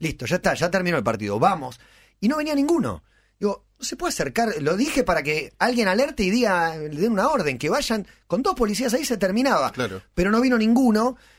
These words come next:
Speaker 1: y un par de hinchas un poco más, eh, tranquilos lograron disipar el asunto, que fue, no fue un escándalo de milagro, igual lo fue. Lo fue, así que un abrazo a ellos y, y por favor, ha sido,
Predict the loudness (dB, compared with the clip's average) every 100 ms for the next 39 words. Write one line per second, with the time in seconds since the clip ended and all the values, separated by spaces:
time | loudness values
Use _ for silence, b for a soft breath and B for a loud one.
0 | b _ -6 -2 2 2 4 2 2 0
1 | -4 -4 -2 0 0 0 -2 -2 0 2
2 | 2 0 0 -2 0 2 2 2 0 0
3 | 0 0 -2 -2 -2 -4 -4 -2 0 0
4 | -2 -4 -4 -2 -2 -2 -2 -2 -6 b
5 | b -6 -2 -2 0 0 0 0 0 0
6 | 0 2 0 0 -2 -2 -4 b b b
7 | -4 -2 -2 -2 0 2 0 2 0 0
8 | -4 -2 0 2 2 0 -2 -2 -2 -2
9 | 0 0 0 -2 -4 -4